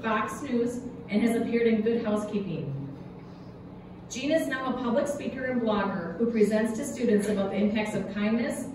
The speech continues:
bullying, and resilience. She uses her experiences to motivate and inspire others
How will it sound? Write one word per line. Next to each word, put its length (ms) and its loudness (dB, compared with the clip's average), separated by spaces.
bullying, 760 4
and 140 2
resilience. 760 0
She 200 -4
uses 400 0
her 120 2
experiences 800 0
to 80 2
motivate 600 2
and 120 2
inspire 600 0
others 360 0